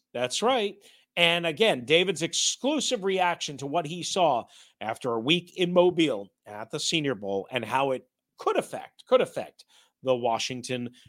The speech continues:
Commanders. If you're out and about, please be safe. Be kind to one another. Drive safe with the weather, the cold, uh, all that. Take care of your fellow man, woman, child, uh, and be good to one another. We appreciate you as always. Part of the Locked On Podcast Network, your team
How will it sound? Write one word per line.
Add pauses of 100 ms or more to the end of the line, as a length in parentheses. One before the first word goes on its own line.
(160)
Commanders. (440)
If
you're
out
and
about,
please
be
safe.
Be
kind
to
one
another.
Drive
safe
with
the
weather,
the
cold, (280)
uh,
all
that. (360)
Take
care
of
your
fellow
man,
woman,
child, (400)
uh, (100)
and
be
good
to
one
another.
We
appreciate
you
as
always.
Part
of
the
Locked
On
Podcast
Network,
your
team